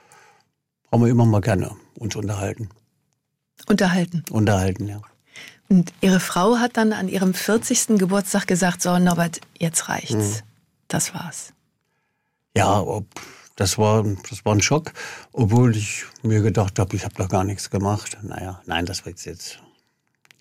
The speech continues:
Speaker 1: untertrieben. Nee, sie hatte recht. Ich war halt so und das hat sie mir auch gesagt, ich werd mich in der Hinsicht nicht ändern und okay, dann muss ich damit leben.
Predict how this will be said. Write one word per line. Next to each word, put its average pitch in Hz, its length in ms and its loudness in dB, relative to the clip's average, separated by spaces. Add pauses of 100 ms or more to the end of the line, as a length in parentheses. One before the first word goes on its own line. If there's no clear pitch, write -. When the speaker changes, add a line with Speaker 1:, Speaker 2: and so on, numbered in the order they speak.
Speaker 1:
untertrieben. 92 760 -6 (1300)
Nee, 135 140 4
sie 117 120 6
hatte 95 220 0
recht. 95 220 -14 (1700)
Ich 104 200 -4
war 107 120 4
halt 110 160 4
so 107 280 4
und 101 180 -2
das 98 180 -6
hat 98 140 -2
sie 104 100 -6
mir 98 160 0
auch 95 120 -2
gesagt, 98 340 -2
ich 101 100 -8
werd 95 200 0
mich 92 240 -8 (240)
in 95 180 -10
der 95 160 0
Hinsicht 98 400 -4
nicht 92 160 -12
ändern 92 560 -2
und 92 380 -18 (480)
okay, - 240 -8 (560)
dann 104 100 -12
muss 98 180 -6
ich 95 80 -10
damit 98 280 -10
leben. 92 220 -6